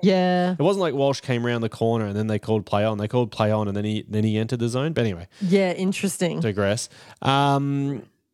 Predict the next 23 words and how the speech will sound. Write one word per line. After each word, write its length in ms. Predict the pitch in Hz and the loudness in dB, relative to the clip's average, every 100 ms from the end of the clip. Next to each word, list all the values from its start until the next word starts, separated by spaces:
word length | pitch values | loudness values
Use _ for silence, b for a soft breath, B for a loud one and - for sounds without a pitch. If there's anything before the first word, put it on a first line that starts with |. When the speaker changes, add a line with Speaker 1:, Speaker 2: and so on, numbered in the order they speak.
| _ | _
Speaker 1:
There 100 | 220 | 2
were 100 | 214 | 4
a 80 | 214 | 2
few 160 | - 202 | 2 0
interesting, 380 | 180 - 185 170 | 0 -2 -4 0
I'm 180 | 175 175 | 0 2
trying 160 | 185 180 | 2 2
to 340 | 160 - - | 0 -2 -2
remember, 440 | 170 170 170 160 160 | 2 2 2 0 0
but 80 | |
there 100 | 165 | 2
were 60 | 175 | 2
Speaker 2:
Just 160 | 208 185 | 2 2
Speaker 1:
some 80 | |
Speaker 2:
a 20 | 180 | 2
Speaker 1:
moments 180 | 170 | 0
in 40 | 170 | -4
the 80 | 170 | -2
commentary 400 | 165 156 147 170 | -2 0 2 4
where 80 | |
I 140 | - 113 | 4 2
was 60 | |
Speaker 2:
Yeah, 140 | 107 | 0